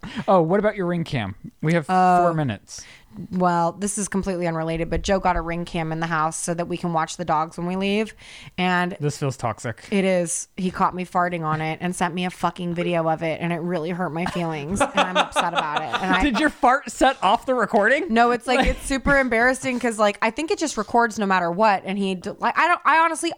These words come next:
Speaker 2: I don't know. I don't know how to work
Speaker 1: Like,
Speaker 2: it.
Speaker 1: for my ring, well, there might be different settings, but I think it, like, movement or something triggers it,
Speaker 2: Oh,
Speaker 1: so
Speaker 2: yeah,
Speaker 1: that
Speaker 2: I
Speaker 1: it's
Speaker 2: mean,
Speaker 1: like
Speaker 2: their movement was, I was the middle of the night and I was taking Icky out to go pee pee.
Speaker 1: <laughs>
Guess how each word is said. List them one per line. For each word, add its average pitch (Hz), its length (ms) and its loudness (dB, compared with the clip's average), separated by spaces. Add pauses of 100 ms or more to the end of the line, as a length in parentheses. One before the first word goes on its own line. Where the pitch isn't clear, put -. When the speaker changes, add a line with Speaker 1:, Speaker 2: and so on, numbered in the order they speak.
(140)
Speaker 2:
I 285 80 4
don't 330 140 0
know. 320 240 2
I 226 80 4
don't 262 100 2
know 262 60 2
how 269 140 4
to 262 60 4
work 262 140 6
Speaker 1:
Like, 220 120 0
Speaker 2:
it. 180 100 0
Speaker 1:
for 247 100 4
my 226 200 4
ring, 254 260 -2
well, 262 240 4
there 233 180 4
might 254 180 2
be 220 80 -2
different 208 340 0
settings, 185 380 2
but 196 120 2
I 190 100 4
think 226 320 -2
it, 202 240 -8
like, 185 220 2
movement 180 680 2
or 160 140 2
something 165 460 -2
triggers 156 460 0
it, 127 140 -2
Speaker 2:
Oh, 247 160 6
Speaker 1:
so 214 60 -2
Speaker 2:
yeah, 277 120 4
Speaker 1:
that 214 80 6
Speaker 2:
I - 20 4
Speaker 1:
it's 214 80 0
Speaker 2:
mean, 226 100 0
Speaker 1:
like 220 140 0
Speaker 2:
their 233 120 4
movement 240 360 0
was, 214 120 2
I 220 100 4
was 196 260 -6
the 196 120 0
middle 208 220 2
of 202 80 -2
the 190 60 -2
night 185 180 2
and 185 100 -4
I 180 40 0
was 175 120 -2
taking 196 300 -2
Icky 185 240 -2
out 165 140 2
to 175 40 -6
go 165 120 -2
pee 208 180 0
pee. 147 360 -2
Speaker 1:
<laughs> 185 40 2